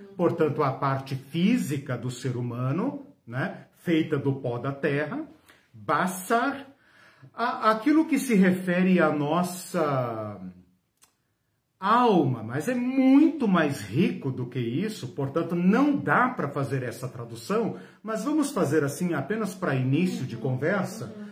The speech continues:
Speaker 2: Nefesh vai ser principalmente traduzido como alma, mas segura aí, não é alma. Aí que tá o problema.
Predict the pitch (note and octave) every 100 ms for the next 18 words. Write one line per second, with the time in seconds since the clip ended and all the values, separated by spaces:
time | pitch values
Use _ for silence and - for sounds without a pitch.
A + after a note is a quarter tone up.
0 | - D3+ F3 G#3+ C4+ C4+ - F3 E3+ G#3
1 | - - - - _ _ _ C3+ F3 F3
2 | E3+ - G3+ G#3 - - C4 D4+ E4+ -
3 | - A#3 - D3 B2 C3 F#3 B3 A3 -
4 | D3+ C3 A#2+ D3+ F3+ A3+ A#3 C4+ C#4+ F3
5 | C3+ A2 G#2 - _ _ _ _ A#2+ G#2
6 | - D#3 - C#3+ G#3 D4 A#3+ D#3 - -
7 | A2+ A#2 C#3 F#3 D3+ F3+ C4 G3+ F#3 E3
8 | B2+ - - _ _ _ _ B2+ A#2 B2+
9 | F3+ C#4+ D4+ C#4 C4+ C#4 D4 D#3 G#2 -